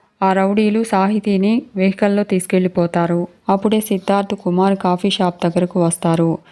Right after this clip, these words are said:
ప్రేరణ సాహితిని కిడ్నాప్ చేసిన విషయం సిద్ధార్థ్కి చెప్తుంది. సిద్ధార్థ్ కుమార్ని దించి ప్రేరణను బైక్ మీద ఎక్కించుకుని సాహితిని వెతికేందుకు వెళ్తాడు. సిద్ధార్థ్ కొంత దూరం వెళ్ళి ఎటు వెళ్ళారో తెలియడం లేదు అంటాడు.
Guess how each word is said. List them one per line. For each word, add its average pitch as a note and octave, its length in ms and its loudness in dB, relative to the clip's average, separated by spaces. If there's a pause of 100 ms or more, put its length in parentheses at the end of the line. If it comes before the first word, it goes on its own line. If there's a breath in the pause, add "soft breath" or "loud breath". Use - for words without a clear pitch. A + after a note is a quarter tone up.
(420 loud breath)
ప్రేరణ G3+ 540 2
సాహితిని G3+ 460 0
కిడ్నాప్ G3 520 0
చేసిన F3+ 240 0
విషయం F3 360 2
సిద్ధార్థ్కి F#3 580 -2
చెప్తుంది. E3+ 680 -2 (460 soft breath)
సిద్ధార్థ్ G3+ 680 0 (360)
కుమార్ని G#3+ 480 2
దించి F3+ 440 0
ప్రేరణను F#3 580 2
బైక్ F3 300 -2
మీద F#3 160 0
ఎక్కించుకుని F3 720 0 (400 loud breath)
సాహితిని G3+ 540 -2
వెతికేందుకు F3+ 580 -2
వెళ్తాడు. E3+ 640 2 (440)
సిద్ధార్థ్ A3 580 0
కొంత F#3+ 280 0
దూరం G3+ 400 0
వెళ్ళి F#3 400 0 (220)
ఎటు G3 180 0
వెళ్ళారో G3+ 480 2
తెలియడం F#3+ 500 2
లేదు F#3 360 2
అంటాడు. E3+ 580 0